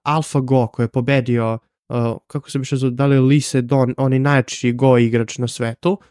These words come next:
uh, pobedio ga je četiri jedan, uh, u s-, partijama, igrali su pet, ali onda kasnije kad su tren-, vi-, igrali sa AlphaGoom, videli su da,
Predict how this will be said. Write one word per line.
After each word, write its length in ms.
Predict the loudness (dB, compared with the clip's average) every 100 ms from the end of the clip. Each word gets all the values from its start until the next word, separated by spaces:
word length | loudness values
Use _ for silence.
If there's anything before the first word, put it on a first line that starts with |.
| _ _
uh, 140 | -8 -4
pobedio 280 | 0 0 0
ga 80 | -2
je 40 |
četiri 420 | -2 -4 -2 0
jedan, 280 | 2 0 -2 -16 _ _ _ _
uh, 220 | -2 0 0
u 120 | -2
s-, 140 | -4 -6
partijama, 480 | -4 -4 -2 -2 0
igrali 240 | 0 0
su 160 | 0 -4
pet, 400 | -6 -8 -8 _ _ _ _ -2
ali 240 | 2 4
onda 200 | 2 0
kasnije 400 | -2 -4 -2 -4
kad 120 | -4
su 300 | -4 -2 -2 -4
tren-, 200 | -6 -6
vi-, 260 | -4 -6 -6 _ _ _ _
igrali 380 | -2 2 4 2
sa 180 | 2 0
AlphaGoom, 560 | 0 -2 -2 -2 -2 -2
videli 400 | -2 0 -2 -2
su 160 | -4
da, 260 | -2 -2